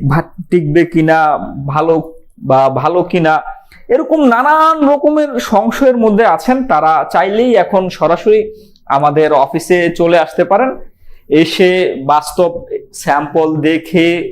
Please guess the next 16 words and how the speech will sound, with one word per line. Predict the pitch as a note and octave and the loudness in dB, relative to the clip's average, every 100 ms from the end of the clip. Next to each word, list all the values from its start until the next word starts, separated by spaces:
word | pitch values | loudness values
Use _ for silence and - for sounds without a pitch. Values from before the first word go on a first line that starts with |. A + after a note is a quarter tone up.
| C3+ C3+ C#3+ | -12 -6 0
বুঝে | F#3 G3 D#3+ F#3 - - - - - | 2 2 2 0 -2 -12 -20 -16 -4
তারপরে | A#3+ B3+ C4+ B3+ | -4 -2 0 2
আপনি | G#3 G3+ G3 | 2 -2 -2
একটা | G3 F3 D#3 D#3 | 0 0 0 0
ডিসিশন | E3+ - F3+ E3+ | -2 0 -2 0
নিতে | F3 F3+ D3+ | 0 0 0
পারেন | C#3 C#3 | -2 -2
যে | C3+ C#3 C3+ | 0 0 0
আসলেই | C3+ F#3+ A3 A#3+ A3+ | -2 0 0 0 0
আপনি | F#3+ - G#3 G#3 G#3 - - - D#3+ | 0 -2 -2 -2 -2 -8 -20 -6 -4
আপনার | E3+ F3+ F3+ E3+ C#3+ | -2 0 0 0 -2
ঘরের | D#3 D#3 D#3+ D#3+ - | 0 2 0 -2 0
ফ্লোরের | D#3+ D#3+ E3 D#3 D3 | 0 2 0 0 0
মধ্যে | C#3+ F3 D#3 D3 D3 | 0 0 0 2 0
এ | C#3+ | 0
ধরনের | D#3 C#3+ C#3+ | -2 0 -2